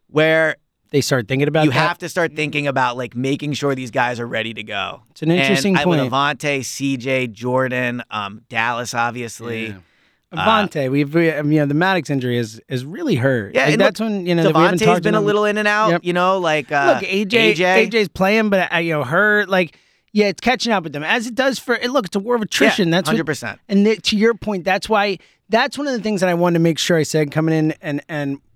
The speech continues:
Speaker 2: one, we'll get to the special teams in one sec. Not much to say, but we should at least mention it, like,
Speaker 1: Yeah.
Speaker 2: because we, you know.
Speaker 1: I actually have a few.
Speaker 2: Okay, good. So I have some other things too. So we, we're going long.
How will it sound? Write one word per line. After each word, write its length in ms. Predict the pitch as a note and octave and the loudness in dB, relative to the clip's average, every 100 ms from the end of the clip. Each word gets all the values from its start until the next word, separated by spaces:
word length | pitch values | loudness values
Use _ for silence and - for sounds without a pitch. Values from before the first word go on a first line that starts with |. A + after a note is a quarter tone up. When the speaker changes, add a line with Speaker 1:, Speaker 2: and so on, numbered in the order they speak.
| _ | _
Speaker 2:
one, 280 | D#3+ E3 E3 | -2 -2 0
we'll 100 | D#3+ | -2
get 160 | C#3+ E3+ | 0 -2
to 60 | E3 | -4
the 40 | |
special 260 | D3+ E3 C#3 | -2 -2 -2
teams 240 | E3 D3+ | -4 -2
in 60 | C3+ | -2
one 140 | C#3 | -2
sec. 160 | C3 C3 | -2 -2
Not 140 | F#3 F#3 | -2 0
much 240 | E3 - | -4 -4
to 60 | D3+ | -6
say, 160 | D3 | -4
but 180 | C3+ A#2+ | -4 -8
we 180 | C3 A#2 - - | -10 -14 -18 -20
should 180 | - D3+ | -10 -8
at 60 | C3+ | -6
least 180 | B2+ C#3+ | -6 2
mention 420 | B2+ C3+ A#2+ C#3+ | 2 2 -2 -4
it, 160 | C3+ | -4
like, 100 | C3 | -8
Speaker 1:
Yeah. 120 | A#2 F2 | -8 -8
Speaker 2:
because 280 | A#2+ B2+ | -4 -4
we, 180 | A#2 A2 _ | -4 -12 _
you 80 | C3 | -14
know. 80 | A#2 | -2
Speaker 1:
I 40 | D3+ | 0
actually 140 | G#3 | 0
have 80 | C#3 | -6
a 20 | |
few. 260 | - F#2+ D#2+ _ - | -12 -20 -20 _ 0
Speaker 2:
Okay, 160 | F#3+ | 2
good. 260 | E3+ D#3+ A2 - | 2 0 -2 0
So 160 | G3 | 2
I 60 | G3 | 2
have 100 | G3+ | 0
some 100 | G3+ | 0
other 180 | F3+ D#3 | 0 0
things 240 | D#3 C3+ | 0 -2
too. 220 | - A#2 | -2 -4
So 160 | - B2+ | -4 -12
we, 160 | D3+ | -12
we're 140 | D3 - | -12 -16
going 220 | A3+ A3+ | -18 -14
long. 160 | F#3+ | -16